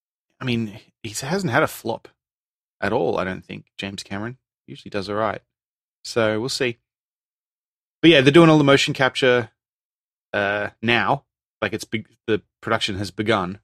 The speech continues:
So he's got the actors in the studio with the, you know, the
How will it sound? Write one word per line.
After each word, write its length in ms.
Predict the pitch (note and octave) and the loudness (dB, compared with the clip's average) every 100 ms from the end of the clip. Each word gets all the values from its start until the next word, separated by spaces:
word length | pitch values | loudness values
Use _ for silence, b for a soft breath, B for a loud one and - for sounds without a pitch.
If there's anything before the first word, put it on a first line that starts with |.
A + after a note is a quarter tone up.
| _ | _
So 180 | - G2+ | -4 -4
he's 440 | F#2+ G#2 F#2+ - - _ _ _ _ _ _ | -2 -6 -6 -8 -10 _ _ _ _ _ _
got 160 | A#2 G#2+ | -4 0
the 100 | G#2+ | -2
actors 280 | G#2 A2 G2+ | -2 -6 -6
in 80 | |
the 60 | G2+ | -6
studio 540 | - A2+ G#2 G2+ G2 | -4 -2 0 0 -2
with 220 | F#2+ G2 - | -4 -8 -8
the, 140 | F#2 - _ _ _ | -10 -10 _ _ _
you 100 | A2 | -8
know, 80 | F2 | -8
the 140 | F2 | -10